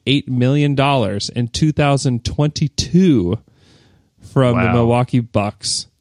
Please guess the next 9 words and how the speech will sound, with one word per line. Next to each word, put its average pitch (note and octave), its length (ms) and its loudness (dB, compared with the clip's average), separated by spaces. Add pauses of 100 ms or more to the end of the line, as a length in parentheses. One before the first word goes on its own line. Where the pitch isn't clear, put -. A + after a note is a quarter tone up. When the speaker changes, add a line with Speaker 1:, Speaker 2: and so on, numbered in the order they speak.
(100)
Speaker 1:
They B2 80 0
have, A#2+ 120 2
like, A2+ 160 -2
seven, C3 720 0 (1500)
a B2+ 60 -4
little C3 300 2
over A#2+ 200 0
seven B2 420 -2
million A2 560 0